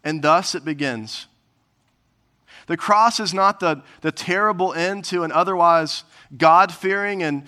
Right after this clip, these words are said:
and happy life, but it meets us at the beginning of our communion with Christ.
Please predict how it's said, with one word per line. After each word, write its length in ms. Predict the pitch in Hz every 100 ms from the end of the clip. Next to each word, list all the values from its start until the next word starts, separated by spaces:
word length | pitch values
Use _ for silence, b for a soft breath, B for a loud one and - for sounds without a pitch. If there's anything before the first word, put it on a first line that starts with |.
| B B
and 140 | 156
happy 400 | 160 175 190 180
life, 520 | 151 151 185 196 - _ _ _ _ b b
but 140 | 185
it 80 | 170
meets 340 | 180 240 -
us 220 | 202 175
at 100 | 190
the 80 | 175
beginning 600 | 151 151 139 233 202 131
of 160 | 123 151
our 100 | 156
communion 480 | - 165 160 160 147
with 160 | 139
Christ. 560 | - 131 113 110 - -